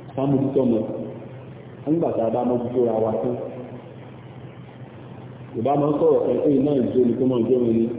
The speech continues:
Bí wọ́n bá ń jó mi, bá ń jó mi, ń jó mi ni. Wọ́n ní ń ta ara ẹni àtọ́ yẹn jù, ó dá mi kan, kò dá mi kan. A lè lò ó mi kan, a lè má lò ó mi kan.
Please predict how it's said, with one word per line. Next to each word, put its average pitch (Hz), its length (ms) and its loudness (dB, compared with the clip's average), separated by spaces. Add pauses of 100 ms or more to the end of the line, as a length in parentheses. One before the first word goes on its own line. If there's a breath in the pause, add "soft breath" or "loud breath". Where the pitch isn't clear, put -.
(280)
Bí - 140 -2
wọ́n 139 140 4
bá 139 80 2
ń 135 80 2
jó 135 140 4
mi, 127 140 4
bá 135 140 4
ń 127 80 2
jó 135 140 6
mi, 120 120 4 (120)
ń 131 140 0
jó 127 140 4
mi 120 140 4
ni. 117 180 4 (300)
Wọ́n 127 180 0
ní 131 120 4
ń 127 120 2
ta 123 120 0
ara 117 140 4
ẹni 117 180 4
àtọ́ 113 260 2
yẹn 117 260 4
jù, 127 140 0 (100)
ó 120 120 2
dá 120 160 2
mi 127 160 2
kan, 101 200 -4
kò 101 140 -2
dá 110 140 -2
mi 117 160 0
kan. 98 200 -6 (1600)
A - 140 -8
lè 110 120 4
lò 104 140 2
ó 131 40 4
mi 131 120 4
kan, 107 160 -2
a 107 60 -2
lè 104 100 0
má 110 140 0
lò 123 140 2
ó - 20 4
mi 117 140 2
kan. 101 220 -4